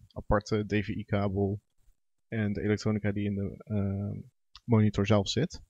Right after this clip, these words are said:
Dan is er de behuizing. Eh, dat ontwerp is klaar. Dan krijgen jullie later deze week, of deze week, hopelijk dit weekend, eh, misschien begin volgende week, krijgen jullie daar een, eh, filmpje over, waarin ik, eh, samen met de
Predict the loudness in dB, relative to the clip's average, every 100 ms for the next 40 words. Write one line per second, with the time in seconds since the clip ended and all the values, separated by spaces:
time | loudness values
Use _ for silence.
0 | _ _ _ _ _ _ _ _ _ _
1 | _ _ _ _ 6 6 4 2 4 8
2 | 8 8 4 -4 -20 -18 -16 -16 -18 -20
3 | _ -2 0 4 4 4 4 4 2 -2
4 | 4 4 4 0 -6 -8 -2 0 2 4
5 | 4 4 2 4 4 2 4 4 4 0
6 | 0 -4 -20 _ _ _ _ _ _ _
7 | _ -16 -16 -14 -12 -2 0 0 -4 _
8 | _ _ _ _ _ _ 6 8 8 4
9 | 4 4 4 2 0 -6 -4 0 2 2
10 | 2 2 0 -2 2 2 4 4 4 2
11 | 2 2 4 2 2 0 0 0 0 0
12 | 2 2 2 2 2 0 -2 0 0 -2
13 | -4 -6 -4 0 2 2 4 2 0 -2
14 | 0 0